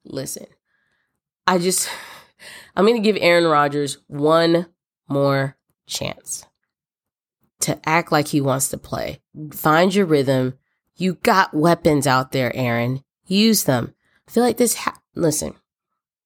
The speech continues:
I'm gonna give you one more shot. If you can't beat the Lions, then you need to reevaluate everything. You understand? So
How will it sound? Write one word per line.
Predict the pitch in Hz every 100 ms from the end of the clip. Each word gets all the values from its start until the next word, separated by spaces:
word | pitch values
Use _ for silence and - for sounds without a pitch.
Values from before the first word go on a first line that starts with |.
| _ _ _ -
I'm |
gonna | 151
give | 156
you | 147
one | 139 151
more | 170 175
shot. | 156 135
If | 143
you | 180
can't | - 202 165
beat | 175 -
the | 156
Lions, | 147 151 175 190 196 - - _ _ _ _
then | - 151
you | 180
need | 202
to | 180 165
reevaluate | 139 151 151 135 135 135 127 - -
everything. | 127 123 143 - - - _ _ _ _
You | 170
understand? | 185 190 190 190 185 _ _ _ -
So | - 160 147 139